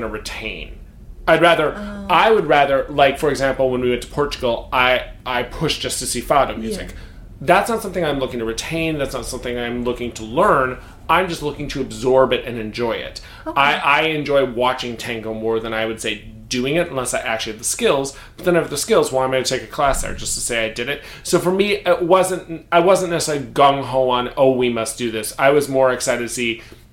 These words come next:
Speaker 1: La Casa Rosada, or to see Museo Evita, or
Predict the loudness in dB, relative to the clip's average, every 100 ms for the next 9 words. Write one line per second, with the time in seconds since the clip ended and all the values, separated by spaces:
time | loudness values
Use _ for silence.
0 | _ 0 2 4 2 0 -2 -2 -2 -2
1 | -2 -4 -4 -2 -2 -2 -4 -4 -2 -4
2 | -2 -2 0 -2 -4 -10 -8 -6 -4 0
3 | 2 0